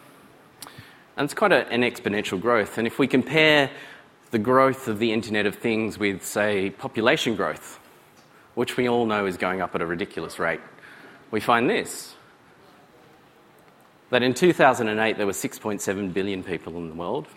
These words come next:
In two thousand and eight, we reached an inflection point. There were as many objects connected to the internet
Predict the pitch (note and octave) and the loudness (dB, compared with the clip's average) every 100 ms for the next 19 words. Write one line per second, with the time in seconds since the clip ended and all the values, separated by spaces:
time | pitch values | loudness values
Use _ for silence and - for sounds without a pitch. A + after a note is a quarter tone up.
0 | - _ _ _ - - - - _ _ | -20 _ _ _ -20 -20 -20 -20 _ _
1 | - G2 - G2 F#2 F#2 F#2 F#2 G2 G2+ | -10 -6 -4 0 0 -2 -4 -4 -2 -2
2 | G2+ C#3 - B2+ A#2 G#2 - - - G2 | 0 0 0 -2 -2 -4 -8 -10 -10 -8
3 | F2 D2 G2+ G#2+ G#2 B2+ D3+ D#3+ A2+ G2 | -8 -6 -2 -2 0 0 2 0 -2 -2
4 | G2+ - - G#2+ A#2+ A#2 G#2 G2+ G2+ F#2+ | -4 -6 -6 -6 -6 -8 -6 -4 -4 -4
5 | F2+ E2+ | -6 -6